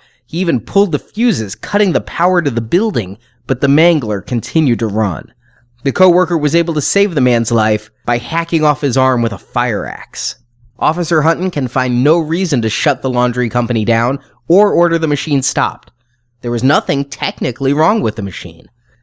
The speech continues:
All these injuries and deaths were chalked up to a string of bad accidents, but Hunton has a bad feeling about the Mangler, like it's wrong.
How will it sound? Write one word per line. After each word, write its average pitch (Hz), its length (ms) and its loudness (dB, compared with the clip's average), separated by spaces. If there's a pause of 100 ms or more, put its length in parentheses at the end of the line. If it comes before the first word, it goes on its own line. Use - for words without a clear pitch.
(200)
All 160 180 0
these 165 200 0
injuries 160 360 2
and 135 160 0
deaths 143 340 -2
were 120 300 -6
chalked 151 320 -2
up 170 160 0
to 165 160 -4
a 143 40 -4
string - 380 0
of 147 120 -2
bad 147 220 0
accidents, 147 680 -4 (340)
but 127 120 2
Hunton 208 300 -2
has 151 200 -2
a 113 40 0
bad 131 320 0
feeling 123 360 0
about 101 180 -4
the 98 60 -4
Mangler, 90 480 -6 (400)
like 170 160 2
it's - 260 -4 (100)
wrong. 117 680 -2